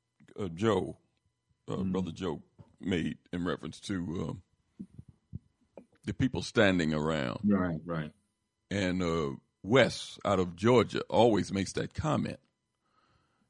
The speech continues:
Speaker 1: See, now we, we had groups on here that have talked about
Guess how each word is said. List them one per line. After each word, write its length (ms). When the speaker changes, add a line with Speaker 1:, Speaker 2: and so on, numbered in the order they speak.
Speaker 1:
See, 380
now 200
we, 180
we 320
had 340
groups 340
on 220
here 380
that 160
have 160
talked 260
about 360